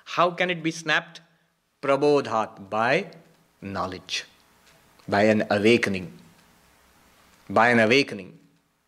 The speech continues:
When you awaken, the I does not awaken.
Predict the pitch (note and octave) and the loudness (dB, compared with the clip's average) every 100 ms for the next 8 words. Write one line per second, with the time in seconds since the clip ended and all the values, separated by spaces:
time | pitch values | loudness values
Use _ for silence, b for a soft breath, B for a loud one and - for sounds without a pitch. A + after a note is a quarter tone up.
0 | _ _ _ _ _ b _ _ G#2 A2 | _ _ _ _ _ b _ _ -12 -10
1 | G#2+ B2 C3+ G3 A#3 D#3 A2+ F#2 _ _ | -10 -4 0 2 2 -2 -12 -16 _ _
2 | _ _ _ _ _ _ - - C3+ E3+ | _ _ _ _ _ _ -18 -8 -4 -2
3 | A#3+ B3 G3 E3 D#3+ C#3+ A#2 G#2+ - | -2 -2 -4 -4 -10 -10 -12 -14 -18